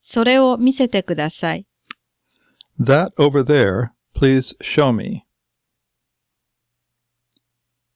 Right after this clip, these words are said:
Speaker 1: あれを見せてください。
Speaker 2: Which is it?
Speaker 1: どれですか？
Speaker 2: That.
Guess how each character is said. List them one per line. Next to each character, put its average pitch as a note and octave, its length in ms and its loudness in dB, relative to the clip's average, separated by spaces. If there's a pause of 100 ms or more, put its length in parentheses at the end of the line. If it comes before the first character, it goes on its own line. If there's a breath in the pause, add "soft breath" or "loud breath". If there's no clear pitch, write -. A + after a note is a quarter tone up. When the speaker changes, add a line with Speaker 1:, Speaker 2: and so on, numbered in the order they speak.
(760)
Speaker 1:
あ G#3+ 160 0
れ C4+ 140 4
を C#4 180 2
見 B3+ 120 2
せ B3 140 -2
て D#3 160 -8
く E3+ 140 -6
だ E3+ 160 -4
さ D#3 220 -8
い。 A3 140 -12 (1200)
Speaker 2:
Which E3 280 2
is F3+ 220 2
it? - 320 -8 (2500)
Speaker 1:
ど C4+ 140 2
れ C#4 140 4
で G3 160 0
す - 120 -10
か？ - 240 -4 (840 soft breath)
Speaker 2:
That. - 580 -2